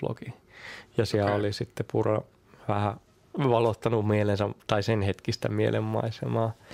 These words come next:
Speaker 1: Eli tota, media ihan, ihan räjähti näistä kirjoituksista. Ja
Speaker 2: Mitäs, mitäs se on laittanut sit niinku, että
Speaker 1: Oo, mitäköhän mä muistan. Se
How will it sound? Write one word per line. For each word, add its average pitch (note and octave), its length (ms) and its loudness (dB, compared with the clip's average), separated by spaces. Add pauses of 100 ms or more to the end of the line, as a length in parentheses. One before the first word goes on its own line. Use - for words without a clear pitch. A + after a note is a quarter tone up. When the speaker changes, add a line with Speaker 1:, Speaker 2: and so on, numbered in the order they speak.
(440)
Speaker 1:
Eli G2 220 4
tota, G#2 480 0 (580)
media G#2+ 240 4
ihan, G#2 260 2
ihan A2 220 2
räjähti G2 400 2
näistä - 260 -4
kirjoituksista. - 760 -2
Ja A2 100 2
Speaker 2:
Mitäs, E3+ 320 -2
mitäs C#3+ 260 0
se B2 80 -2
on A2 100 2
laittanut - 420 -2
sit - 180 -14
niinku, F2 260 -10
että - 240 -12 (460)
Speaker 1:
Oo, - 360 0
mitäköhän - 420 -2
mä C#3 60 2
muistan. C3+ 440 -2 (120)
Se - 220 0